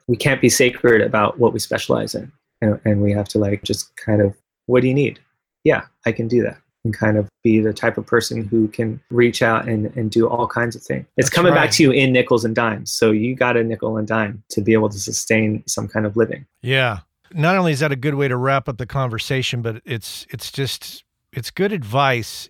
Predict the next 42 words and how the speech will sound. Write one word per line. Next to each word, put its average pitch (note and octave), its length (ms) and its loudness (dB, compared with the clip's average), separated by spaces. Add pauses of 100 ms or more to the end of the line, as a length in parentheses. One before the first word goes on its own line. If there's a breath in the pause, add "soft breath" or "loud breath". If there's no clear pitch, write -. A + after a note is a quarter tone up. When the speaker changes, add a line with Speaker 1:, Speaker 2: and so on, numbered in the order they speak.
Speaker 2:
and A#2 420 -4 (120)
a A#2+ 60 -8
great A#2+ 360 -2
observation A2+ 600 -2
of F#2 120 -8
what's, A#2 440 -4
what's A#2+ 360 -6
occurring G2+ 640 -6
Speaker 1:
Yeah. A#2+ 240 4 (100)
Speaker 2:
and B2 140 -4
what B2 160 -2
others A#2+ 480 -4
should - 260 -4
be A#2+ 140 -4
aware A2+ 420 -2
of. F#2 360 -10
Speaker 1:
And D#3+ 100 4
I, D#3+ 260 4
I D3 120 2
think C#4 240 2
that G#3+ 160 4
goes C#3+ 220 8
on B2+ 120 2
all A#2 180 4
levels G#2+ 300 2
too, G#2+ 160 -2
because A2 420 -4
even C3+ 360 2
Rick A#2+ 260 4
and, G#2+ 260 0
and G#2 160 0
all A#2 220 6
the C3+ 100 6
other A#2 220 4
songwriters A2 640 0
that, G#2 280 2
no B2 80 2
matter C#3+ 200 2
how C3+ 160 0
big A#2+ 180 2
they A2 160 4
are - 320 -4